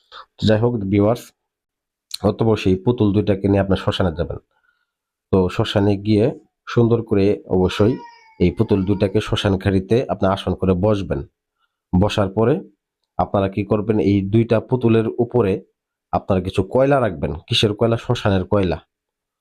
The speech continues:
মানে সামান্য পরিমাণ, ওইটার উপরে কিছু কয়লা, ওটার উপরে কিছু কয়লা রেখে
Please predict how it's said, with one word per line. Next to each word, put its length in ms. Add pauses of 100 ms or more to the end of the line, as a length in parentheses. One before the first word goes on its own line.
(400)
মানে 140
সামান্য 380
পরিমাণ, 260
ওইটার 220
উপরে 240
কিছু 220
কয়লা, 200
ওটার 180
উপরে 220
কিছু 220
কয়লা 300 (360)
রেখে 300